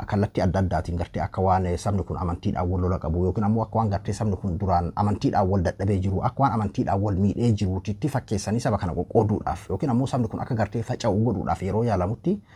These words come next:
nama akka Ustaaz Raayyaa Abbaa Maccaa kana qabaachuu keenyatti hedduun, hedduun itti gammada jechuudha. Duuba post isaanii kana nama hedduutu jaalate. Eh, dhugaa nama hedduudhaatiif illee ifti jedheetiin yaada. Kanaafuu Hacaaluu Hundeessaa irratti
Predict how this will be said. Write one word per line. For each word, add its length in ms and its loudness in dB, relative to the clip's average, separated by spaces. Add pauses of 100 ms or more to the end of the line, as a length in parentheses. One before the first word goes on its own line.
(300)
nama 280 2
akka 200 0
Ustaaz 220 2
Raayyaa 240 2
Abbaa 120 2
Maccaa 220 -4
kana 180 -6
qabaachuu 420 -6
keenyatti 460 -4 (320)
hedduun, 500 2
hedduun 320 0
itti 160 -4
gammada 340 0
jechuudha. 360 0 (520)
Duuba 180 8
post 240 0
isaanii 300 2
kana 160 0
nama 140 0
hedduutu 380 -2
jaalate. 400 0 (640)
Eh, 640 0
dhugaa 380 4
nama 200 0
hedduudhaatiif 600 0
illee 280 2 (100)
ifti 280 0
jedheetiin 400 0
yaada. 280 0 (400)
Kanaafuu 520 2 (160)
Hacaaluu 420 2
Hundeessaa 460 0
irratti 520 0